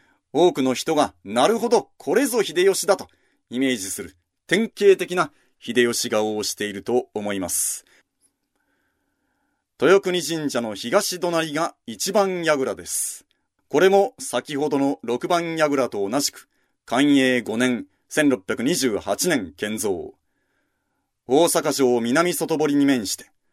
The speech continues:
かつては東から順に一番櫓から七番櫓まで七棟の櫓が建っていました。しかし、戊辰戦争と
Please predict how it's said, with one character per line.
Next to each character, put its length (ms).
か 140
つ 80
て 100
は 100
東 320
か 100
ら 120
順 300
に 180
一 240
番 300
櫓 320
か 80
ら 120
七 240
番 240
櫓 320
ま 80
で 140
七 300
棟 280
の 120
櫓 320
が 140
建 180
っ 60
て 180
い 80
ま 80
し 100
た。 160
し 140
か 100
し、 200
戊 100
辰 220
戦 140
争 260
と 260